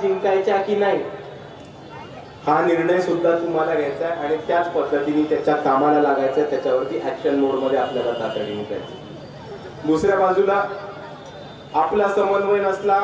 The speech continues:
पदाधिकाऱ्यांमध्ये भांडणं असली, पदाधिकाऱ्यांमध्ये समन्वय नसला तरी काय फरक पडत नाही. मी वंचित बहुजन आघाडीच्या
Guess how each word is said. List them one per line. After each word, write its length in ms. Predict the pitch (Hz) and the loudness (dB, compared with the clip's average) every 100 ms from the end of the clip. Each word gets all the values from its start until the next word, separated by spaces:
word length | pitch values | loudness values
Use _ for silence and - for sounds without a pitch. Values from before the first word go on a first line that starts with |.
| 202 | 4
पदाधिकाऱ्यांमध्ये 1000 | - 175 175 185 190 185 185 190 190 196 | 2 2 2 4 2 2 2 2 2 2
भांडणं 320 | 180 180 185 | 0 0 2
असली, 360 | 190 185 185 202 | 2 0 -2 -2
पदाधिकाऱ्यांमध्ये 920 | 190 170 180 190 185 180 190 190 208 | 2 2 2 2 2 4 4 6 4
समन्वय 440 | 208 196 196 196 190 | 4 4 4 6 4
नसला 400 | 170 165 139 - - - - - - - | 2 0 -2 -4 -8 -14 -16 -16 -18 -2
तरी 220 | 160 170 175 | 2 4 4
काय 120 | 165 | 2
फरक 340 | 160 143 139 | 2 2 2
पडत 260 | 139 123 120 | 0 0 -2
नाही. 160 | - - - - - - - - - | -8 -12 -14 -16 -16 -16 -16 -14 2
मी 120 | 185 | 6
वंचित 340 | 202 190 202 214 | 6 6 2 2
बहुजन 320 | 202 196 208 190 | 4 6 4 4
आघाडीच्या 540 | 185 185 196 - | 2 4 4 4